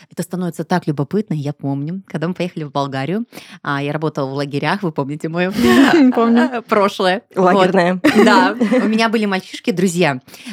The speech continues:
Speaker 1: а, и мы приехали в Болгарию, в один из, э, городков, Великотырново, очень красивый, и там на горе была старинная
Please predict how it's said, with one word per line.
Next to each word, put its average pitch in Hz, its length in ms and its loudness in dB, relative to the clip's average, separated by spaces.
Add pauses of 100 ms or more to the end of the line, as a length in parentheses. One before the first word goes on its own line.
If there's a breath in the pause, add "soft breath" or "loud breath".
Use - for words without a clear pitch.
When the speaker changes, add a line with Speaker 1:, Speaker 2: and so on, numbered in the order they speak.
Speaker 1:
а, 151 220 0
и 175 80 -2
мы 202 100 0
приехали 190 380 -2
в 156 80 -6
Болгарию, 165 640 -2
в 160 100 -4
один 180 300 -2
из, - 260 -8
э, 151 200 -2
городков, 151 500 -2
Великотырново, 160 680 0
очень 143 260 -4
красивый, 254 520 -2 (240 loud breath)
и - 100 -8
там 170 180 2
на 165 80 0
горе 175 240 -2
была 151 180 -2
старинная 185 640 -2